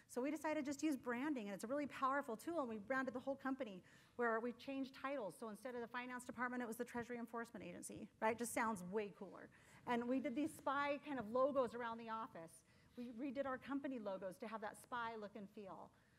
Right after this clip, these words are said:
We did, like, screensavers on everybody's desktops. These were all, like, really cheap little things we did. We, if you killed it on the job, you got your star on the wall,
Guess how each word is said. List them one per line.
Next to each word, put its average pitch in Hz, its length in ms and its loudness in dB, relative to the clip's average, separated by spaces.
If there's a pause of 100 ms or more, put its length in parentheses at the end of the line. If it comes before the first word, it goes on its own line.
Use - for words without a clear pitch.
(180)
We 247 120 0
did, 247 200 2
like, 240 200 -2
screensavers 294 640 0
on 214 80 2
everybody's 240 380 0
desktops. 269 560 0
These 269 120 -4
were 311 60 -4
all, 339 140 0
like, 277 160 -4
really 254 240 -4
cheap 233 320 -10
little 254 160 -2
things 247 200 -8
we 233 100 -6
did. 220 220 -2
We, 269 140 -2
if 233 100 -4
you 262 80 2
killed 262 300 4
it 285 80 6
on 269 100 4
the 247 100 0
job, 220 260 6
you 240 60 -2
got 240 100 0
your 262 80 0
star 247 280 -2
on 320 80 -2
the 208 60 -6
wall, - 320 -8